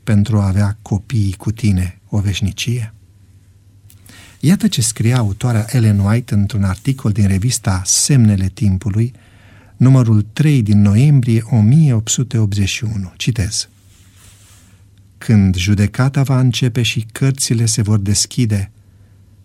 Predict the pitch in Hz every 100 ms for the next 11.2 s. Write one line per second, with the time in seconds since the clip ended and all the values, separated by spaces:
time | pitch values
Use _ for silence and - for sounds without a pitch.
0 | _ _ _ 120 104 95 104 139 135 123
1 | 117 107 110 110 107 - 131 113 98 107
2 | 104 - - - 120 107 - - - _
3 | - _ - 90 95 135 143 131 127 127
4 | 120 113 113 110 107 101 110 113 110 -
5 | 107 107 95 95 95 98 95 - - _
6 | _ _ _ _ _ _ _ _ _ -
7 | 123 - 107 127 143 127 117 - - 107
8 | 101 101 104 98 98 95 113 110 101 95
9 | - 107 - 120 113 - 110 110 - 107
10 | 104 104 107 101 101 98 - 104 98 92
11 | 90